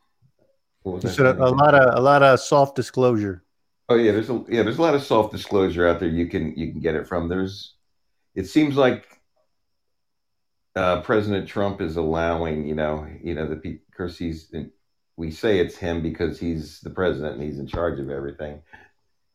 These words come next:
Speaker 1: <clears throat> But I've noticed there's more being told or letting out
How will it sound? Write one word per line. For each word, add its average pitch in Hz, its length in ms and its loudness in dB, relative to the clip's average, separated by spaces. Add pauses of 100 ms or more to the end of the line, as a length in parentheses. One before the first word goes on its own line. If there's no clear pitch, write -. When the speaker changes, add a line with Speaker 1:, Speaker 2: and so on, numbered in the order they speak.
Speaker 1:
<clears throat> 202 320 2
But 123 140 4
I've 113 100 4
noticed 123 480 2
there's 104 220 0
more 117 480 2
being 104 480 -2
told 107 560 0 (600)
or 87 120 -2
letting 92 340 2
out 98 460 -2